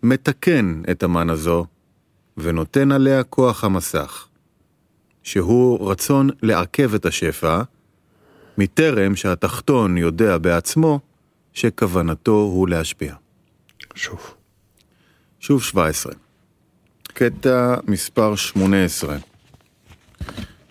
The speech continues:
Speaker 1: מתוך זוהר לעם. כיוון שאין מדרגה יכולה לקבל משהו ממדרגה גבוהה ממנה, יותר ממדרגה אחת,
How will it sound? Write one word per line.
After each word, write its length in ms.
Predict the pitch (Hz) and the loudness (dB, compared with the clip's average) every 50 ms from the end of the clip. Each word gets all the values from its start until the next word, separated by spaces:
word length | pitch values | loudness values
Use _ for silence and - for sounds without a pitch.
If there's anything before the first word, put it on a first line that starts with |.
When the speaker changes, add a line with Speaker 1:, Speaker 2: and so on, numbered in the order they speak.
| _ _ - - - _ _ _ _ - | _ _ -18 -18 -18 _ _ _ _ -4
Speaker 1:
מתוך 300 | 104 - - 117 82 107 | -2 0 0 -2 0 0
זוהר 280 | 101 104 110 107 98 | 2 2 4 4 4
לעם. 360 | 95 87 76 73 67 67 65 - - _ _ _ _ _ - _ _ _ _ _ _ _ _ _ _ _ _ _ _ - _ _ _ _ | 2 2 0 0 -4 -6 -10 -16 -20 _ _ _ _ _ -20 _ _ _ _ _ _ _ _ _ _ _ _ _ _ -20 _ _ _ _
כיוון 440 | - 120 117 104 113 156 175 180 170 | 0 0 2 2 2 2 2 2 2
שאין 400 | - - 131 120 - 143 156 165 | 2 2 2 2 2 2 4 4
מדרגה 720 | 160 147 123 110 113 104 104 95 98 113 117 117 120 123 127 120 - _ - | 4 4 4 2 2 2 2 2 2 2 2 2 2 0 -2 -4 -8 _ -2
יכולה 520 | 110 95 - - 110 104 101 113 120 123 | -2 -2 0 0 0 2 2 2 2 2
לקבל 600 | 123 110 98 - - 98 85 85 107 107 104 98 90 | 2 0 0 0 -2 -4 0 0 2 2 2 2 2
משהו 760 | 92 98 107 - - - 104 87 82 82 82 87 90 98 - - _ _ _ _ | 2 2 2 0 0 2 2 2 2 2 2 2 0 -2 -4 -8 _ _ _ _
ממדרגה 720 | 101 101 95 92 90 87 87 90 92 90 87 107 107 104 | 0 2 4 2 2 2 2 0 0 2 2 2 2 0
גבוהה 460 | 87 98 87 85 90 85 82 104 110 110 | 0 -4 -2 0 0 0 2 2 2 2
ממנה, 600 | 110 101 92 95 104 110 101 85 78 80 80 92 - _ _ _ _ _ _ _ _ _ _ _ _ _ _ - - | 4 4 4 4 4 2 2 0 0 -2 -2 -4 -6 _ _ _ _ _ _ _ _ _ _ _ _ _ _ -4 -4
יותר 400 | 95 87 - - 139 131 123 117 | -4 -4 0 2 2 2 4 4
ממדרגה 640 | 110 101 95 95 85 92 90 90 82 101 95 87 | 2 2 2 2 0 2 0 2 2 2 0 0
אחת, 540 | 82 - - - - 76 76 - - - | 0 -2 -4 -6 -4 -6 -6 -8 -10 -20